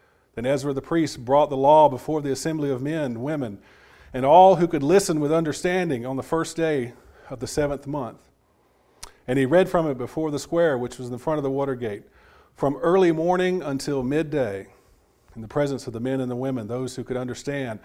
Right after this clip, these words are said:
And all the people were attentive to the book of the law. We complain about a thirty-minute lesson, right, or an hour-long worship. And he says here that, what,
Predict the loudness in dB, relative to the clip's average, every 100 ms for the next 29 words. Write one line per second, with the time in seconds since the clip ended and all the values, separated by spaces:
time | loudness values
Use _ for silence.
0 | -20 -20 -20 -20 -12 2 8 8 6 2
1 | 0 2 -2 -2 -4 -2 0 2 0 -4
2 | -18 _ _ -14 -12 -10 -10 -10 -8 -6
3 | -6 -8 -14 _ _ _ _ _ _ _
4 | _ _ _ -12 -12 -10 -8 -8 -6 -4
5 | -4 -6 _ _ _ _ -10 -4 -4 -4
6 | -6 -6 -6 -6 -14 -14 -14 -14 -14 -10
7 | -6 -4 -4 -6 -8 -12 _ -20 -20 _
8 | -2 -2 -2 -10 -14 _ _ _ _ _
9 | _ _ _ _ _ _ _ -12 -8 -2
10 | 0 0 2 2 4 0 -6 -12 -12 -2
11 | 0 0